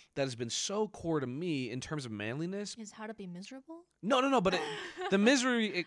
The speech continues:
Speaker 1: reminds me of something. And Brett speaks to a personal experience of loss that I think he had. But what it was is,
Speaker 2: Mm.
Speaker 1: in terms of being manliness, uh, or being manly, and, and the cool thing about this, I'll, I'll tie into this again afterwards, is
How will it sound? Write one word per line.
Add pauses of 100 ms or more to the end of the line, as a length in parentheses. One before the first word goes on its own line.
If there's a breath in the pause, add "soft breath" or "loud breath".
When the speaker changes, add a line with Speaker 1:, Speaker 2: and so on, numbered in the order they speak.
(140)
Speaker 1:
reminds
me
of
something. (100)
And
Brett
speaks
to
a
personal
experience
of
loss
that
I
think
he
had. (500 loud breath)
But
what
it
was
is, (360 loud breath)
Speaker 2:
Mm. (220)
Speaker 1:
in
terms
of
being
manliness,
uh,
or
being
manly,
and,
and
the
cool
thing
about
this,
I'll,
I'll
tie
into
this
again
afterwards,
is